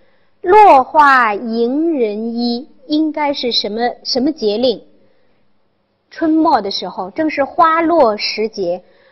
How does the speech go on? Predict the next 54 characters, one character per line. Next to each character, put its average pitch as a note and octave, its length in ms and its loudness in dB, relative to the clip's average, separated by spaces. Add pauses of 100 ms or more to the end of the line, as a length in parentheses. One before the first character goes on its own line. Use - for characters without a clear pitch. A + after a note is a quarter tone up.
而 F4 140 4
且 E4 180 2
他 F#4 220 2
写 C#4 260 2
落 D4+ 360 6
花 D#4 360 2 (540)
落 G4+ 320 6
满 G#3+ 480 0
了 C#4 200 6 (440)
人 C4 300 2
的 C#4+ 180 4
衣 E4 300 2
服， - 340 -2 (160)
落 F#4 280 6
满 G#3+ 300 -2
了 A3+ 120 0
人 B3+ 240 -2
的 D4 100 -4
身 D4+ 240 -4
上， C#4 240 -4 (100)
也 C#4+ 220 6
是 D#4+ 240 4
那 G#4 80 2
样 D4+ 180 0
轻 F4 280 -2
盈 B3 200 -2
的 A#3 120 -4
感 F#3 240 -6
觉。 F#3 260 -6
你， - 160 -10
我 C4+ 160 2
们 D#4+ 220 0 (320)
这 E4+ 160 -2
个， D4 120 4
这 D4 160 -2
一 F4 120 2
句 F4 180 -2
写 A3+ 220 -2
出 D4+ 140 -6
来， B3 200 2
好， A#3 280 -2
我 B3+ 140 4
们 D#4+ 180 0
感 G3+ 280 -2
觉 A#3+ 180 0
到 D4 180 4
的 A3+ 140 0
花 C#4 300 4
儿 C#4+ 80 0
仿 A3 300 -4
佛 B3+ 300 0
仍 G4 300 4
然 B3 320 0
是 C4 320 -2